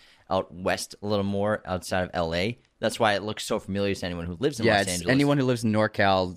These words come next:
Speaker 2: it's very familiar to them.
Speaker 1: Now, we all love Stranger Things so much, and if you love Stranger Things and you've never seen E T the Extraterrestrial, I highly recommend putting it on your watch list right now and watch it next.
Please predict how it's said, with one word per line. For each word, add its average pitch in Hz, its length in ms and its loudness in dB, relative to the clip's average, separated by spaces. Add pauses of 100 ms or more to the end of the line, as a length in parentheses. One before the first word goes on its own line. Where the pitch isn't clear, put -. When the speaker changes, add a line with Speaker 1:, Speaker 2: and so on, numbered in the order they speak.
Speaker 2:
it's - 420 -6
very 101 280 2
familiar 90 400 0
to 85 60 -2
them. 87 260 -2
Speaker 1:
Now, 135 520 4
we 123 300 -2
all 147 720 4
love 127 360 2
Stranger 131 460 0
Things 123 340 -2
so 127 200 0
much, 135 240 2
and 123 100 0
if 131 100 -4
you 196 120 0
love 180 280 4
Stranger 226 280 0
Things 202 380 -2
and 139 100 -4
you've 123 160 -2
never 143 260 2
seen 143 360 -4
E 139 240 -4
T 139 240 -2
the 123 120 0
Extraterrestrial, 120 800 0
I 92 100 4
highly 123 280 2
recommend 113 380 0
putting 107 200 -4
it 101 40 -2
on 95 100 -2
your 92 80 -6
watch 95 280 0
list 92 200 -8
right 101 280 0
now 98 260 0
and 90 180 -6
watch 101 240 2
it - 140 -10
next. - 480 -4